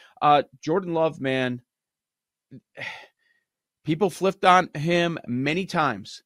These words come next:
this season, but in the end, he led his team to a playoff berth. He's playing with a horrendous defense. He threw for over three hundred yards, and I remind you, against a Bears defense that was one of the best in the N F L in the second half of the season.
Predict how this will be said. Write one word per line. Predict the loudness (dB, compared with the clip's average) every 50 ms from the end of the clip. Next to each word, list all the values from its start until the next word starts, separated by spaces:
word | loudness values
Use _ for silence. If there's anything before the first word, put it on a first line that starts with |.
| _ _ -12
this | -8 -8 -6 -6 -6
season, | -6 -6 -6 -8 -8 -12 -16 -18 -20 _ _ -10
but | -6 -4 -2 -2
in | 0 -2 -2
the | -2 -2 -2
end, | -2 -2 -2 -6 -8 -12 _ _ _ _ _
he | _ _ -10 -8 -6
led | -6 -6 -4 -2 -2 -2
his | -2 -4 -6 -8
team | -8 -8 -6 -6 -6
to | -4 -4 -4
a | -4
playoff | -6 -6 -4 0 0 0 0 -2 _
berth. | -8 -8 -8 -8 -10 -14 _ _ _ _ _ _ _ _ _
He's | -14 -14 -14
playing | -12 -8 -4 -4 -2 -2 -2
with | -2 -4 -4 -6
a | -6 -8 -10
horrendous | -10 -10 -8 -8 -6 -6 -6 -6 -6 -6 -8 -8 -8
defense. | -8 -8 -8 -8 -8 -8 -8 -8 -10 -12 -16 -18 _ _ _ _ _ -8
He | -8 -6
threw | -4 -2 -2 -2
for | -2 -2 -2 -2 0
over | 0 -2 -2 -6 -10
three | -8 -8 -6 -4 -4
hundred | -2 -4 -4 -4 -4 -2 2
yards, | 2 4 4 4 2 0 -4 -12 _ _ _ _ _
and | -6 0 2
I | 2 2
remind | 2 2 0 0 0 0 2 2 2 0 -2 -4
you, | -4 -4 -4 -4 -4 -6 -8 _ -20 -4 _ 4
against | 4 4 6 6 4 4 4 2 0 0
a | 0
Bears | 0 2 2 4 4 4 2 0 -4 -6
defense | -8 -6 -6 -6 -4 -4 -4 -4 -6 -10 -14 _ _ _ _ _ 0
that | 2 2 2 2
was | -2 -4 -4 -4
one | -6 -4 -4 -2 -2
of | -2 -2 -4
the | -4 -4
best | 0 0 0 0 0 -2 -4
in | -4 -4
the | -2 -2 -2
N | -2 -2
F | -4 -4 -2 0
L | 0 0 -2 -4
in | -8
the | -10
second | -10 -8 -8 -8 -8 -8
half | -8 -6 -4 -6 -6 -8
of | -12
the | -16 -16
season. | -14 -10 -10 -10 -8 -8 -8 -10 -10 -10 -12